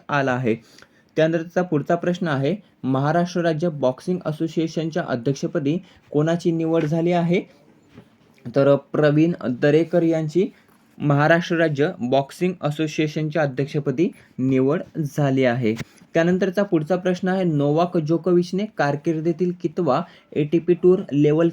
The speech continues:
किताब जिंकलेला आहे? या ठिकाणी आपल्याला करेक्शन करायचं आहे, शंभर नसून एकशे एकवा किताब त्यांनी जिंकलेला आहे. कितवा? एकशे एकवा किताब त्यांनी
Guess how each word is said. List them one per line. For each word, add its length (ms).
किताब 340
जिंकलेला 540
आहे? 240
या 100
ठिकाणी 280
आपल्याला 280
करेक्शन 480
करायचं 360
आहे, 160
शंभर 460
नसून 320
एकशे 360
एकवा 280
किताब 300
त्यांनी 280
जिंकलेला 400
आहे. 140
कितवा? 280
एकशे 380
एकवा 420
किताब 320
त्यांनी 300